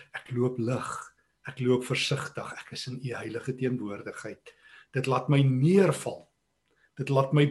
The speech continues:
buig, soos 'n dooie lê ek aan die Here se voete. En dan vat Christus aan Johannes met sy regterhand,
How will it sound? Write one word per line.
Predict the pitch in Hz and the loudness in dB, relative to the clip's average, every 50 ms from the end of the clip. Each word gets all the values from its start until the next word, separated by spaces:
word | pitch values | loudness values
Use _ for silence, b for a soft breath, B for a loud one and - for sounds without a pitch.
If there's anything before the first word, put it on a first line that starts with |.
| - - | 2 2
buig, | - 165 147 135 123 - - - - - - _ _ _ _ _ _ _ _ _ _ _ _ | 4 4 4 4 4 0 -4 -8 -10 -12 -16 _ _ _ _ _ _ _ _ _ _ _ _
soos | - - - 131 - - | -6 -2 -2 0 2 2
'n | 139 135 131 | 2 2 2
dooie | - 147 156 165 170 165 156 143 120 110 98 98 - - _ _ _ _ _ _ _ _ | 4 6 8 8 8 8 6 6 4 2 -2 -4 -8 -14 _ _ _ _ _ _ _ _
lê | - 117 117 123 120 117 | -8 -6 -4 0 0 0
ek | 113 110 107 - - - - _ _ _ _ _ _ - | 0 0 -4 -8 -14 -20 -20 _ _ _ _ _ _ -14
aan | 120 113 | -12 -10
die | 113 110 | -10 -10
Here | 107 107 110 110 110 107 104 104 - _ _ _ _ _ | -8 -6 -6 -6 -6 -8 -10 -12 -14 _ _ _ _ _
se | - - - 123 | -16 -12 -10 -10
voete. | - - - 107 - _ - - - _ _ _ _ _ _ _ _ _ _ _ _ _ _ _ _ _ _ - | -10 -10 -14 -16 -16 _ -18 -18 -18 _ _ _ _ _ _ _ _ _ _ _ _ _ _ _ _ _ _ -10
En | 127 | -4
dan | 117 117 127 123 | -2 -2 -2 -2
vat | - - 135 117 - - - | -2 -2 -2 -2 -2 -6 -12
Christus | - - 123 117 117 - - 123 117 - | -12 -8 -6 -6 -6 -4 -6 -6 -6 -6
aan | 143 120 117 117 | -6 -4 -4 -2
Johannes | 113 107 101 104 110 110 104 - - B B B B B B B | -2 -2 -2 -2 -4 -4 -6 -6 -8 B B B B B B B
met | - 123 123 | -4 -4 0
sy | - 147 | 2 2
regterhand, | 123 113 110 110 - - - - 113 113 107 101 95 - _ _ | 2 2 2 -2 -6 -6 -6 -4 -4 -4 -4 -6 -8 -12 _ _